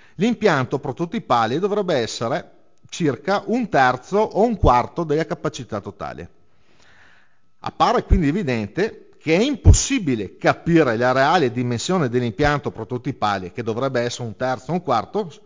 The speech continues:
senza prima definire con certezza la capacità totale di trattamento dell'impianto finale. Quindi arriviamo alla criticità successiva, la numero quindici,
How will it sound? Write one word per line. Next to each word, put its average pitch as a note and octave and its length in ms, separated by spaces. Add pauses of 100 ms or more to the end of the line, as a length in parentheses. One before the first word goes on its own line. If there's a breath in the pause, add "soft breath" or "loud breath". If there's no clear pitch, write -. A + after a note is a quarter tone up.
(120)
senza B3 640
prima F#3+ 400
definire D#3 640
con C#3+ 180
certezza F#3+ 600
la C3 180
capacità D3+ 640
totale A#2 460
di C3+ 120
trattamento A2 840
dell'impianto A2 600
finale. F#2 540 (600 soft breath)
Quindi A3 680 (220)
arriviamo G3 500
alla G3+ 120
criticità G3+ 640
successiva, C3+ 720
la G#2+ 140
numero D#3+ 320
quindici, G#2+ 580